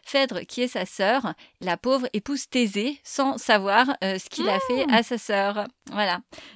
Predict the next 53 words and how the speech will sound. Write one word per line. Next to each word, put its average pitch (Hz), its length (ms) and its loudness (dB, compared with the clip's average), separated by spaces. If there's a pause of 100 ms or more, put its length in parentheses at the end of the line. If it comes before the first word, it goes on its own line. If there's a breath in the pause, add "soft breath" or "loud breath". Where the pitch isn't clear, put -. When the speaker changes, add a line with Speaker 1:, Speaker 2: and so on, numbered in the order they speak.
Speaker 1:
Donc 196 180 -6
Thésée, 277 360 4
vraiment, 233 480 6
euh, 180 160 4
il, 185 320 -4
tu - 100 -8
vois, 214 160 2
il, 165 380 -10
il 208 180 -8
arnaque 185 360 -2
toute - 180 -6
la 311 100 4
famille, 226 460 4 (240)
<laughs> - 240 -8
en 254 140 8
gros. 240 400 4 (340 loud breath)
Il 311 60 -2
tue 320 180 -4
le 240 160 6
frère, 254 420 6
il 233 120 0
couche - 220 -2
avec 262 140 -4
les 247 120 0
deux 220 160 -2
sœurs, 285 540 4
il 240 120 -2
défonce 285 400 -4
le 254 140 -4
père, 247 360 2
euh, 202 200 6
grâce 233 260 -2
à 240 60 -2
la 214 140 0
guerre 220 200 2
derrière. 214 380 4
Enfin, 226 280 0
voilà, 196 260 2
quoi. - 140 -10 (800 loud breath)
Bah, 208 140 2
ce 254 120 -4
roman, 254 260 2
c'est 247 160 -4
plutôt 247 300 -8
finalement 226 420 -4
le 233 160 -2
destin, 233 560 -2
euh, - 20 -4
de, 190 380 -2
de 190 160 -8
ces 254 200 -6
deux 208 180 -4
sœurs. 208 360 -4